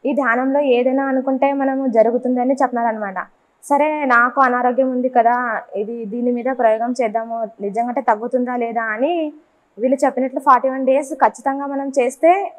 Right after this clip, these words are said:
జరుగుతుంది అని చెప్తున్నారనమాట. ఆ, ఒక్కరోజు, రెండు, రెండు రోజులు చేసి వదిలేది కాదు అని చెప్తున్నారు.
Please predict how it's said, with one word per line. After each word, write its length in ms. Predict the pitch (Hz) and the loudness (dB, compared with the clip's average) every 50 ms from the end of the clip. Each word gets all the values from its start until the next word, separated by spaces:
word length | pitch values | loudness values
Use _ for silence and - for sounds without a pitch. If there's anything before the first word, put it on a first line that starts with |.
| - | 0
జరుగుతుంది 540 | 202 - 233 247 254 269 269 269 262 262 269 | 4 4 6 6 4 2 0 0 2 2 2
అని 320 | 247 269 311 359 370 359 339 | 2 2 0 -2 -2 -4 -6
చెప్తున్నారనమాట. 640 | 285 294 262 - 247 247 240 233 226 220 202 202 175 - _ _ _ _ _ _ _ _ - | -2 -2 -2 -2 0 -2 -2 -2 -4 -2 -2 -2 -2 -2 _ _ _ _ _ _ _ _ -4
ఆ, 180 | 240 247 240 240 | -2 0 0 0
ఒక్కరోజు, 380 | 247 240 262 262 285 285 262 302 | 0 2 2 2 2 2 2 2
రెండు, 260 | 285 262 262 254 277 226 - - | 0 2 4 4 4 4 2 2
రెండు 220 | 220 233 240 233 | 2 0 0 2
రోజులు 320 | 233 247 262 254 254 277 254 | 0 0 0 0 0 0 0
చేసి 240 | 254 - - 277 | 0 0 -2 0
వదిలేది 400 | 247 226 208 226 226 240 247 262 | 2 2 2 2 2 2 0 0
కాదు 680 | 254 - 240 220 220 214 240 294 339 339 311 262 220 196 - - _ _ _ | 2 4 4 4 4 2 0 0 0 0 0 -2 -2 -4 -8 -14 _ _ _
అని 180 | 208 233 277 277 277 | -4 -4 -2 -2 -2
చెప్తున్నారు. 360 | 247 233 240 233 214 190 165 | -4 -2 -2 -2 -2 -2 -4